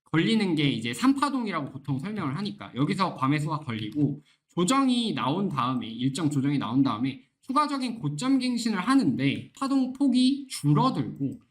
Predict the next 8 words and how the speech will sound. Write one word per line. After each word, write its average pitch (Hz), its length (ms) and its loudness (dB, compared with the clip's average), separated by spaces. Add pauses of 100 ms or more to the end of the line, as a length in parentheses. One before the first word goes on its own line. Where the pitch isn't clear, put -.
(260)
거래량이 214 600 2
감소가 147 520 0
되고 117 420 -6 (320)
여기서 233 380 0
조정을 240 440 0
하면서 247 300 -2
알에스아이를 190 640 -4
시키고 277 680 0